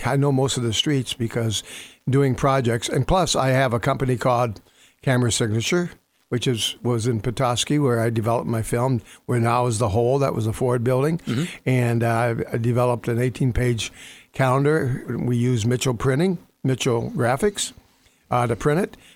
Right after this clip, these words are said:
Speaker 1: for the Experimental Aircraft Association, which is gonna be in another week, and I'm gonna have to miss it because of the campaign. And, uh, I, those kind of things. So that's who Bob Carr is.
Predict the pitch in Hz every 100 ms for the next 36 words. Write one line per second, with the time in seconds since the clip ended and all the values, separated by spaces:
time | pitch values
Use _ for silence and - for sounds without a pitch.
0 | - 123 120 - 143 139 131 131 139 147
1 | 135 147 127 165 147 - 185 156 127 131
2 | 107 107 - - - 143 135 120 143 135
3 | 131 135 127 139 175 156 156 117 120 135
4 | 131 131 131 135 160 - 143 - 117 120
5 | 117 113 117 107 127 117 113 190 90 87
6 | - _ - - _ - 131 127 123 123
7 | 127 131 131 - 123 185 208 208 139 143
8 | 143 117 123 113 104 113 110 - - 127
9 | 135 - 135 120 117 120 123 123 120 104
10 | 113